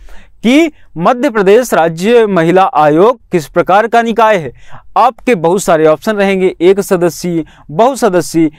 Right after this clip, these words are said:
या उनमें अलग-अलग प्रकार के भी ऑप्शन के तहत पूछा जाएगा। आपको बताना है ये बहुसदस्यीय निकाय है। बहुसदस्यीय निकाय है, इसका मतलब इसमें एक से अधिक सदस्य होते हैं। तो कितने सदस्य होते हैं, कितने अध्यक्ष? इसमें एक अध्यक्ष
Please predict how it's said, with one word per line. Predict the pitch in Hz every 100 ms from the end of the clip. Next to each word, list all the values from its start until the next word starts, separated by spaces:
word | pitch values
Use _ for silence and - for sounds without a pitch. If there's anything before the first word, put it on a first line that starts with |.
| -
या | 165 190
उनमें | 165 156 180 269 302 - _ _
अलग-अलग | 160 180 214 160 156
प्रकार | 156 147 131 135
के | 143 151
भी | 160
ऑप्शन | 139 131 - 165
के | 147 131
तहत | 127 147 233 247 - - 139
पूछा | 139 190 196
जाएगा। | 202 202 208 233 - - _ -
आपको | 214 - 175
बताना | 151 143 170 214 226
है | 226 240 - -
ये | 190 247
बहुसदस्यीय | 202 254 233 240 220 - 214
निकाय | 185 147 135
है। | 117 - - 151
बहुसदस्यीय | 220 285 285 247 240 233 220
निकाय | 170 170 190
है, | 202 254
इसका | 240 156 175
मतलब | 156 151 220 226
इसमें | 185 185 165
एक | 147 156
से | - 196
अधिक | 139 147 196
सदस्य | 151 139 180 - 311 302 - -
होते | 160 165 247
हैं। | 240 285 - -
तो | 196
कितने | - 226 294 330
सदस्य | 247 208 208 202
होते | 170 170 220
हैं, | 233
कितने | 233 170 180 165
अध्यक्ष? | 143 170 214 285 - - 151
इसमें | 208 226 214
एक | - 185 277 185
अध्यक्ष | 151 135 175 233